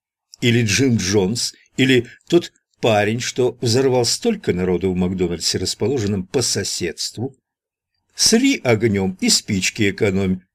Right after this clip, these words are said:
Монстры обходились дешево. Кому нужен билет в кино за пять баксов,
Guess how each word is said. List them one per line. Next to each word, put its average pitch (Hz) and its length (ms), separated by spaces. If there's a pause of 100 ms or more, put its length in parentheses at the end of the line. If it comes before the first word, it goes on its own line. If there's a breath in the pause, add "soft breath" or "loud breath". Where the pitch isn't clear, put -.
(120)
Монстры 110 580
обходились - 1040
дешево. 185 640 (840)
Кому 220 280
нужен 107 400
билет 101 300
в - 80
кино 95 240
за 95 140
пять 92 240
баксов, - 460